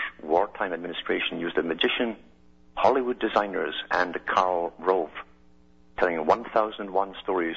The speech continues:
to sell invasion of Iraq. And Scheherazade, as I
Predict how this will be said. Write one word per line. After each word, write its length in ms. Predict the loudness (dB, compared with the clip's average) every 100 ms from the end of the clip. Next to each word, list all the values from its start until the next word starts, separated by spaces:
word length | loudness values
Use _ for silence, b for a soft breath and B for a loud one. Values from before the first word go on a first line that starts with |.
| -8
to 60 | -6
sell 280 | 0 2 0
invasion 560 | -4 -2 -2 -2 -6 -10 -14 -20 -20 -20 -20 -20 -4
of 80 | -2 0
Iraq. 340 | 0 0 -2 -8 -10 -16 -20 -20 -20 -20 -20 -20 -20 -20 -20 -20 -14 -10 B B B B B -4
And 160 | -2
Scheherazade, 560 | 2 4 4 4 2 0
as 60 | -2
I 100 | -6